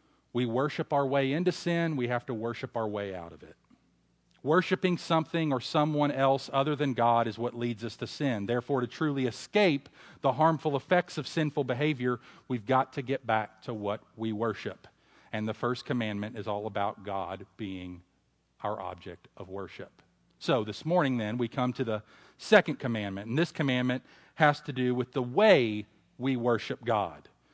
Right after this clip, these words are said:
The first commandment is about giving our allegiance to something or someone other than the true God. And the second commandment is about trying to turn the true God into something else, trying to improve him by fashioning him in our image. So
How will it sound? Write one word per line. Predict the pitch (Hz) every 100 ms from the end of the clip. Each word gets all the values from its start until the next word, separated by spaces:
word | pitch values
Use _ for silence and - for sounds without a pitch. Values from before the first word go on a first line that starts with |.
| -
The | 143
first | 190 202
commandment | - 180 165 175 202 233 _ _ _ _
is | 151 147
about | 151 151 151 - - -
giving | 127 185 185 170
our | 156 160
allegiance | 147 151 180 147 165 -
to | 156
something | - 170 - 175 156
or | 147
someone | 143 - 170 156 147 139 -
other | 180 208 185 139
than | 131
the | 120
true | - 147 123
God. | 117 104 104 123 - - - 135
And | 160
the | 165
second | - 220 214 165
commandment | 165 147 135 135 139
is | 147
about | 165 147 143
trying | - 170 165 147
to |
turn | 135 - 220 190 139 127 131 - -
the | -
true | - 202 185
God | 165 156 147 143
into | 160 147
something | 139 170 147 143 143
else, | 147 101 - - - _ _ _ _ _
trying | - 180 165 156
to | - 160 143 - _
improve | 135 139 - 214 233 196
him | 156 131 131
by | 131 135
fashioning | - 165 160 156 131
him | 127 127
in | 120
our | 117 113
image. | 110 98 90 -
So | 165 135